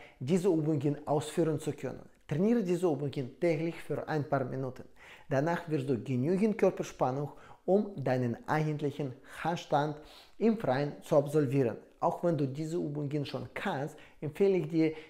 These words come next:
sie immer weiter beim Handstandtraining auszuüben, bis du es merkst, „Jetzt kann ich es“,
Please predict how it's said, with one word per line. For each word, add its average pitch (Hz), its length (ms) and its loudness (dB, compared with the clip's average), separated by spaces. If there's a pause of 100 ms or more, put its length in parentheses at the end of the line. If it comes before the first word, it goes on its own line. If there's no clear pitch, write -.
(120)
sie 165 560 -2
immer 202 420 2
weiter 143 300 4
beim 120 300 -2
Handstandtraining 143 800 -2 (400)
auszuüben, 131 800 0 (340)
bis 180 420 2
du 208 100 4
es 190 260 2
merkst, 127 400 -2 (340)
„Jetzt 123 420 -4 (240)
kann 147 280 -4
ich - 160 -6
es“, - 280 -8